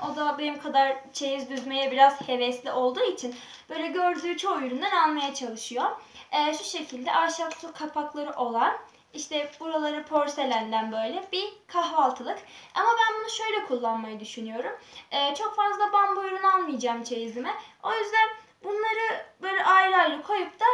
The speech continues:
şu altındaki tepsiye böyle böreklerimi, poğaçalarımı koyup onu da böyle soframın kenarına koyabilirim diye düşünüyorum. O şekilde servis edebilirim bunu.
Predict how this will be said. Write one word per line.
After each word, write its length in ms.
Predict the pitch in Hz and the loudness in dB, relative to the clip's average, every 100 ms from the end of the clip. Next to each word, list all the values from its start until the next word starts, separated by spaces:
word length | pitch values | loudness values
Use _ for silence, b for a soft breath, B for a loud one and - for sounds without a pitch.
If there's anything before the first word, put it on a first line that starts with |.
| 480 - | 2 -2
şu 180 | - | 4
altındaki 540 | 370 370 370 359 349 - | 6 6 2 -6 -8 -8
tepsiye 640 | 381 381 - 262 269 403 440 - | -8 -8 -10 -6 0 0 -2 -10
böyle 240 | 320 320 330 | -8 -6 -4
böreklerimi, 880 | 320 320 311 285 294 269 254 254 269 | 0 0 0 -2 -4 -2 -2 -2 -2
poğaçalarımı 640 | 320 311 311 285 269 247 | 2 2 2 -2 -2 -2
koyup 260 | 247 359 - B B | -4 -6 -6 B B
onu 180 | 359 349 | 0 0
da 120 | 311 | 0
böyle 100 | 302 | -2
soframın 480 | 302 339 330 254 247 | 0 -2 -2 -6 -6
kenarına 520 | 311 285 240 294 453 | -6 -4 -4 -2 -2
koyabilirim 640 | 440 370 294 254 262 233 226 | -2 -2 -2 -4 -4 -4 -6
diye 180 | 220 | -10
düşünüyorum. 520 | 220 - 226 226 302 - B B - | -12 -12 -12 -8 -8 -8 B B -8
O 100 | 381 | -6
şekilde 380 | 370 339 277 | -6 -8 -12
servis 440 | 285 302 277 - 302 | -2 2 2 0 -6
edebilirim 580 | 330 311 302 294 226 214 | -6 -6 -4 -4 -4 -6
bunu. 160 | 285 | -6